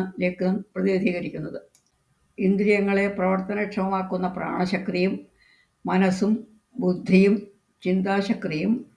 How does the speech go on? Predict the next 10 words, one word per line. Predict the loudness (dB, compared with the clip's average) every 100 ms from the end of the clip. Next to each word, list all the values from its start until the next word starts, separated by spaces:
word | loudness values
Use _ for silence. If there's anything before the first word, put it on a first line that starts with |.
| _ _ _ _
ഞാൻ | 0 2 2 0 0
എന്ന | 0 0
ഭാവവും | 0 0 -2 -4 -2
അഹങ്കാരവും | 0 0 2 2 2 -2 -2
ഉൾപ്പെടുന്ന | -6 -4 -2 -2 -4 -6 -6
സൂക്ഷ്മ | -2 -2 0 0
ശരീരമാണ് | 0 2 2 2 0 -2 -4 -4 -8 -18 -20 _
ലഗ്നാധിപൻ | -4 -2 0 2 4 4 4
പ്രതിനിധീകരിക്കുന്നത്. | 0 2 2 2 0 -2 -4 -6 -6 -12 _ _ _ _ _ _ _ _ _ -4
ചുരുക്കത്തിൽ | 0 0 0 -2 -2